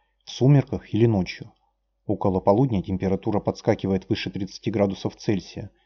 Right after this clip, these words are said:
хотя вполне возможно, что она поднимается и до трехсот градусов.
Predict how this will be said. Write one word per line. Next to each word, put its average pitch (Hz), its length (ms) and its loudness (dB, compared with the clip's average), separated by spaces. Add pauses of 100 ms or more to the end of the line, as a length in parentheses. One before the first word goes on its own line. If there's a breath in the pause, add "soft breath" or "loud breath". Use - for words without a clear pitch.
(280)
хотя - 220 -2
вполне 107 360 0
возможно, 95 480 -2
что - 180 -8
она 98 160 2
поднимается 101 580 0
и 107 40 2
до 101 120 0
трехсот 92 440 -2
градусов. 90 500 -6